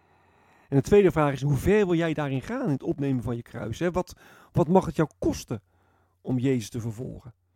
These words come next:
Ja, als je kruis op je nam, dan ging je naar de executieplaats. Onderweg werd je ook bespot, werd je belachelijk gemaakt. Nou, wil jij ook, ja, belachelijk gemaakt worden vanwege je geloof? Of schrik je daarvoor terug en,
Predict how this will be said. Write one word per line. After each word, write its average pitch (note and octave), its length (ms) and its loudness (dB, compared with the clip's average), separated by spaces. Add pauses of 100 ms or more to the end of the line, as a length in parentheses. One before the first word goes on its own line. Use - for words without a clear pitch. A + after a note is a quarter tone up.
(920)
Ja, F3+ 100 -4
als F3+ 80 0
je C#3+ 80 -2
kruis F#3+ 380 2
op F3+ 120 -2
je D#3+ 100 -6
nam, F3 240 0
dan D3 100 0
ging C#3+ 140 -2
je C3 60 0
naar - 80 -6
de A#2+ 60 -8
executieplaats. - 760 -6
Onderweg C#3+ 300 -4
werd C#3 140 -8
je D3 60 -6
ook C3 120 -6
bespot, - 440 -6
werd - 160 -10
je C#3 60 -10
belachelijk F3 460 -4
gemaakt. D#3+ 480 -6 (1400)
Nou, E3 220 4
wil F3 160 8
jij F3 160 6
ook, D#3+ 300 0 (760)
ja, E3 160 2
belachelijk D3+ 440 6
gemaakt C3 320 0
worden B2 280 -2
vanwege B2 520 2
je A#2+ 80 0
geloof? A#2+ 460 0
Of - 160 -2
schrik E3+ 200 -2
je D3+ 60 -2
daarvoor B2 300 -2
terug - 360 2
en, B2+ 280 -4